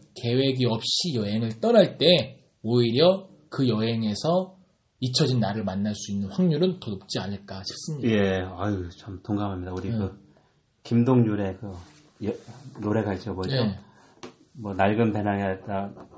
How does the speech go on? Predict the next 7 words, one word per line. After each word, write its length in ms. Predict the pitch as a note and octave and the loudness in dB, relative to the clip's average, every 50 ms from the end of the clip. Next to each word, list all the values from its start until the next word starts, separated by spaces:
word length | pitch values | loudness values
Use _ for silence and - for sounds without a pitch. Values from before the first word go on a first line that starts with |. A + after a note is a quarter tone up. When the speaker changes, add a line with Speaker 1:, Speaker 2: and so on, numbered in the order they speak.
| - - - - _ _ _ | -20 -20 -20 -20 _ _ _
Speaker 2:
카메라를 420 | - D#3 D#3+ D3 C#3 C3 A#2+ G#2+ | -4 2 4 4 4 4 4 2
지고 220 | - A#2 G#2+ G#2+ | 0 -4 -6 -4
떠나는 520 | - B2 C3 C3+ B2+ A#2 A2 G2+ G2 F#2+ F#2 | -2 -2 0 0 0 0 -2 -2 -2 -4 -2
뭐 160 | F#2+ G2+ G2+ | -2 0 0
있는데 260 | G#2 G#2 A2+ A#2+ A#2 A2 | 2 2 2 2 2 0
<laughs> 400 | - - - - - G#3+ F#3+ - | 0 -2 -8 2 4 4 4 4
출발인가? 680 | - B3+ A3 G#3+ G3+ G3 E3+ D3+ C#3 E3 G3 G3 - | 2 4 8 8 8 8 8 4 0 -2 -2 -2 -6